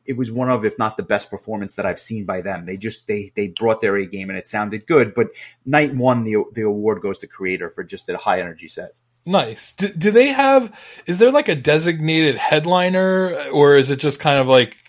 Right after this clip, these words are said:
Speaker 2: you know, it is what it is? Like, or, or do, do they kinda have, like, a, a, like, a headline, is, like, the headline slot, like,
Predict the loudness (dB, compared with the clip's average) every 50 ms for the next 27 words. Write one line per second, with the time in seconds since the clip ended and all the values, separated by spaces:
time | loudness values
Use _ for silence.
0 | _ _ -20 -20 -20 -10 -6 -4 -2 0 0 0 0 0 0 -2 -4 -4 -4 -4
1 | -4 -2 -2 -2 -2 -2 -2 -2 -2 -2 -2 -2 0 0 0 0 -2 -4 -10 -8
2 | -8 -8 -10 -10 -8 -6 -4 -2 -2 -2 -4 -4 -6 -6 -6 -6 -4 -4 -4 -4
3 | -2 -4 -4 -4 -4 -6 -4 -4 -4 -6 -10 -12 _ _ _ _ _ _ _ _
4 | _ _ _ _ _ _ _ _ _ _ _ _ _ -10 -8 -6 -2 0 0 0
5 | 0 -2 _ _ _ _ _ _ _ _ _ _ _ _ _ _ _ _ _ _
6 | _ 0 0 2 2 2 2 2 2 2 2 2 2 0 0 2 2 2 2 0
7 | -2 2 4 2 2 4 4 2 2 0 -2 -4 -2 0 4 4 4 4 4 2
8 | 0 -2 -2